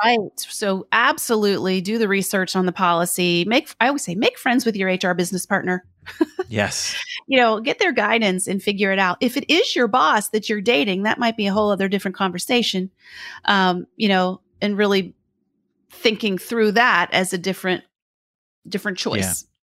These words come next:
Speaker 2: Yeah.
Speaker 1: But on your normal, I ran into somebody on another team or, you
Speaker 2: Mm-hmm.
Speaker 1: know, something like that, um, then just make sure you know the policy and you're taking care of that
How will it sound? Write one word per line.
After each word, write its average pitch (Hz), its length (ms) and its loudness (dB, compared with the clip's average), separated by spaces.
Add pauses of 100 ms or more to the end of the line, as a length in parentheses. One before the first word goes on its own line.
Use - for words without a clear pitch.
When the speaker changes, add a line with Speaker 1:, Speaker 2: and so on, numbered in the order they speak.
(100)
Speaker 2:
Yeah. 120 320 -10 (120)
Speaker 1:
But 175 240 2 (120)
on 202 220 0
your 202 140 0
normal, 214 340 2
I 190 120 4
ran 202 200 0
into 202 140 0
somebody 190 360 0
on 185 120 4
another 185 260 2
team 208 540 2
or, 170 420 2
you 120 60 0
Speaker 2:
Mm-hmm. 123 80 4
Speaker 1:
know, 165 180 0
something 175 340 -2
like 165 220 -2
that, 147 480 2
um, 156 460 0 (140)
then 170 260 2
just - 340 -2
make 185 220 0
sure 170 160 0
you 160 140 0
know 156 120 2
the 175 80 -2
policy - 540 0
and 151 80 -4
you're 170 260 -4 (1120)
taking - 260 -12
care - 240 -6
of - 140 -10
that - 220 -6